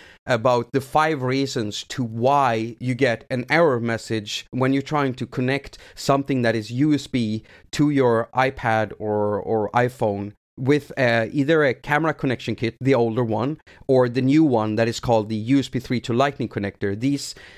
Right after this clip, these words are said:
connectors, when you connect U S B th-, stuff to it, you can get a pop-up message. It might look different, uh, depending on what it is you're connecting and what the error might be, but it usually says something along the lines of "accessory not available"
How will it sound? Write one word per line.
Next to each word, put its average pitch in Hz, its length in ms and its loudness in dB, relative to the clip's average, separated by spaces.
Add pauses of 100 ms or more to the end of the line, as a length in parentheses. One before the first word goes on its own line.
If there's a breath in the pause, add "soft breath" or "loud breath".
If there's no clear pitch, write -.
(160 loud breath)
connectors, 131 640 0
when 123 240 0
you 127 80 -4
connect 151 360 -2
U 147 120 2
S 143 140 -2
B 123 160 -4
th-, - 240 -16
stuff - 300 0
to 113 180 -2
it, 107 200 -2
you 170 200 2
can 156 440 -2
get 117 380 0
a 113 80 -2
pop-up 175 420 -2
message. 104 540 -6
It 131 140 -4 (180)
might 143 340 2
look 160 220 0 (140)
different, 151 560 0 (280 loud breath)
uh, 117 140 2
depending 135 420 2
on 120 200 0
what 131 260 0
it 143 140 -2
is 143 300 -2
you're 127 120 0
connecting 165 640 -2
and 139 140 -2
what 127 140 0
the 120 200 -4
error 147 300 2
might 185 260 -2
be, 202 260 -4 (240 loud breath)
but 151 140 4
it 160 60 4
usually 185 500 0
says 151 280 0
something 143 340 0
along 123 260 2
the 127 100 2
lines 113 280 -2
of 113 180 0
"accessory 151 560 0
not 123 240 0
available" 170 560 2